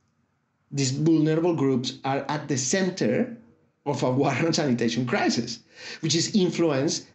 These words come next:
by changing water availability, the human mobility, and climate change. Conflict, violence, and climate-related events, such as droughts or, or floods, can disrupt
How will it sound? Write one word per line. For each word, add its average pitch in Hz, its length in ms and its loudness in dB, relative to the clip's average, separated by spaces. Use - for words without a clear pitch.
by 113 320 0
changing 139 460 2
water 123 320 2
availability, 175 1400 2
the 117 80 -10
human 123 500 2
mobility, 175 800 2
and 139 220 0
climate 123 400 2
change. - 500 -2
Conflict, 160 720 0
violence, 139 760 0
and 123 260 0
climate-related 160 920 0
events, 123 500 0
such 117 280 -4
as 113 160 -2
droughts 120 720 0
or, 107 160 2
or 117 160 0
floods, 131 640 0
can 143 200 -2
disrupt 160 560 0